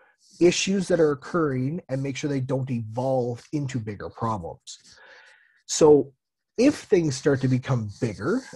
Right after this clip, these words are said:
and we start to need other functions or more support, one of the things that you can do is from that risk assessment and that business impact, you can start to look at what is non-essential.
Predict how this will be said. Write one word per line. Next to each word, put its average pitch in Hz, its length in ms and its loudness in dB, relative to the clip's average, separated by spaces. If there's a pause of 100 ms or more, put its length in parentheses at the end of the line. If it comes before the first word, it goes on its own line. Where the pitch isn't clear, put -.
and 123 220 -4
we 127 80 0
start 139 300 2
to 143 100 -2
need 127 800 -4 (320)
other 147 260 2
functions 151 640 -6
or 139 60 0
more 120 360 -2
support, 127 800 0 (840)
one 147 300 0
of 214 80 4
the 233 100 2
things 175 360 0
that 151 100 -4
you 156 120 -4
can 131 240 -2
do 170 300 0
is 123 140 -4
from 180 260 -2
that 196 160 -6
risk 156 280 -4
assessment 147 500 -6
and 135 100 -2
that 113 180 -6
business 135 360 -4
impact, 156 480 -6
you 131 80 -8
can 143 100 -4
start 185 240 -4
to 202 80 -12
look 160 240 -2
at 151 80 0
what 143 340 -2
is 143 280 0
non-essential. 127 880 -4